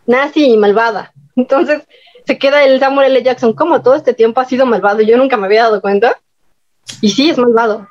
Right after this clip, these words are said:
Sale así, primero encantador y muy amigo del Capitán América, y luego diciendo que, pues, él es el mandamás, él es el que, el que hace todo, él oculta todo,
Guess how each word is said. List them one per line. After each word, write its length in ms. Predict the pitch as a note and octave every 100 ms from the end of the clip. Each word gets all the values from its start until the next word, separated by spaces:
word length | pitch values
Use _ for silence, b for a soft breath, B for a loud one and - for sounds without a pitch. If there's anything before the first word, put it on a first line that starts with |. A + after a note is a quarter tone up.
| -
Sale 300 | B3+ D4 C#4
así, 480 | B3+ B3+ B3 A#3+ _ _ _ _ _ - - _
primero 300 | B3 C4 D4+
encantador 800 | F4 C4+ B3 A3+ A#3 C4+ G#4+ F4 _
y 240 | A3 G#3+
muy 180 | A3 C4+
amigo 320 | C#4 C4 C4
del 160 | C4 G#3
Capitán 360 | G3 G#3 G#3+ A3+
América, 520 | A3 G#3 A3+ B3+ C4
y 120 | G#3
luego 260 | G#3 A3+ A#3
diciendo 480 | G3 G#3+ G#3 G#3+
que, 100 | G#3+
pues, 440 | F#3+ F3 E3+ _ _ B B B _ _ _ _ _
él 220 | A#3+ B3+
es 120 | C#4 C#4+
el 100 | A#3
mandamás, 680 | A3 G#3 G#3+ A#3+ C#4 E4 C#4
él 120 | B3
es 120 | C4
el 160 | A3 G3
que, 160 | G3 G3+ G3+
el 200 | G#3+ G#3
que 340 | G#3 G#3 G#3 G#3
hace 260 | A#3+ C4
todo, 320 | A3+ A#3+ C4 C4+ B B B
él 160 | C#4 D#4
oculta 440 | D4 D#4+ D#4 C4+
todo, 400 | C4 C4 C4 D4+